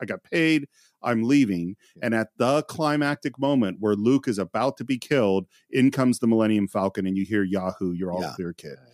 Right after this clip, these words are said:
Speaker 1: That is the resolution of his character happening at the precise climactic moment of the plot of the
Speaker 2: Yeah.
Speaker 1: movie and destroying the Death Star.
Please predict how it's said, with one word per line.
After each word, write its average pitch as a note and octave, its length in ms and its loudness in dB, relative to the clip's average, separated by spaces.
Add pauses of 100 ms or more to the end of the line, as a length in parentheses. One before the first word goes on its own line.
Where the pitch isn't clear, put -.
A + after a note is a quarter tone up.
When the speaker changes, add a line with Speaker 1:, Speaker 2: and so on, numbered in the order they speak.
(320)
Speaker 1:
That C#3+ 240 0
is C3 220 2
the B2 100 0
resolution C3 800 2
of G#2 140 -4
his D#3 280 2
character G2+ 680 -2 (460)
happening C3+ 600 2
at B2+ 160 -4
the A#2 100 -2
precise - 840 -2
climactic A#2 800 -2
moment G2 440 0
of F#2 160 -10
the F#2+ 80 -8
plot F2 520 -4
of G2 120 -6
the G2 100 -8
Speaker 2:
Yeah. F#2 80 -2
Speaker 1:
movie F2 360 -2
and F2+ 80 -8
destroying F2 340 -6
the E2+ 80 -8
Death D#2+ 160 -10
Star. C#2+ 280 -12